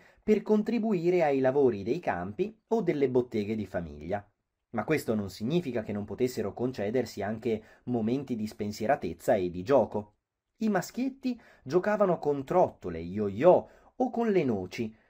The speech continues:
cioè con tutti quei giochi che la fantasia rende magici, anche se composti da semplici bastoni, spaghi e materiali di recupero.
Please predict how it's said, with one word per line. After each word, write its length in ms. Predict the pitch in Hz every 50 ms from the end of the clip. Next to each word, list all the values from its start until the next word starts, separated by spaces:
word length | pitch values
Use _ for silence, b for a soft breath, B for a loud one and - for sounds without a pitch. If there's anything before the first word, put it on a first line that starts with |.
| b b
cioè 340 | - - 113 113 131 160 147
con 180 | - 127 120 117
tutti 380 | - 175 170 - - - 113
quei 240 | 110 - 185 214 185
giochi 440 | 139 113 92 98 - - 175 185 185 B B B B
che 120 | - 214
la 120 | 202 202 196
fantasia 540 | 233 233 226 226 240 190 127 135 160 165
rende 360 | 151 139 127 120 120 113 117 120
magici, 680 | 175 190 175 120 107 110 107 - - 113 110 - _ _ _
anche 260 | - 226 185 180 156
se 120 | - 233
composti 480 | 240 - 214 143 - 101 104 104 - 139
da 120 | 117 107
semplici 560 | 107 - 110 110 - 101 95 - - 90 85 85
bastoni, 760 | 85 95 110 - - - 113 101 98 110 135 156 127 92 90
spaghi 600 | - - - 123 110 98 95 104 123 190 226 226
e 60 | 202
materiali 520 | 190 185 180 180 175 - 104 85 87 110 120
di 140 | 113 104 92
recupero. 640 | 90 87 - - - - 90 101 104 110 110 -